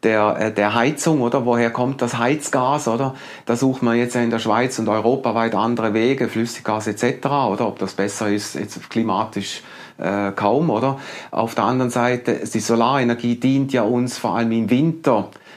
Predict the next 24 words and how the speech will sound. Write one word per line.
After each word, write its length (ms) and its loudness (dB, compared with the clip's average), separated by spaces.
dann, 320 2
äh, 180 -2
die, 280 -2
die 160 -2
Strommangelsituation, 1700 2
ähm, 680 -2
z-, 220 -14
äh, 160 -4
zu, 500 0
zu, 380 0
zu 160 -2
erleichtern. 800 2
Äh, 260 2
also 200 0
man 160 4
muss 120 2
die 120 2
Dinge 280 4
dann 200 2
schon 240 2
genau 420 2
auch 180 0
noch 160 -2
ansehen. 600 0